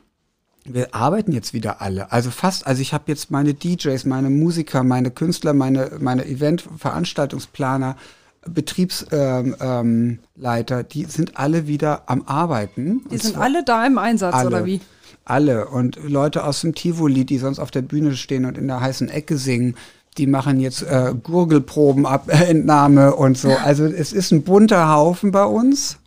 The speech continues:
Speaker 1: um die zweihundert Menschen.
Speaker 2: Also wenn man mal die Leute auf dem Kiez, die Macher und die Leute hinter den Kulissen kennenlernen will, dann muss man zum Testen gehen.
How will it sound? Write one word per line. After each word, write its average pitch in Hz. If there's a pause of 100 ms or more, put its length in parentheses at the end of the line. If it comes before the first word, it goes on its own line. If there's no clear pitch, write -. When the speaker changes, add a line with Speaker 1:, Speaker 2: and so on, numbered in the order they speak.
(120)
Speaker 1:
um 165
die 160
zweihundert 147
Menschen. 147
Speaker 2:
Also 226
wenn 262
man 311
mal 285
die 262
Leute 285
auf 269
dem 269
Kiez, -
die 262
Macher 294 (220)
und 240
die 262
Leute 269
hinter 269
den 254
Kulissen 277
kennenlernen 262
will, 247
dann 240
muss 240
man 233
zum 220
Testen 165
gehen. 156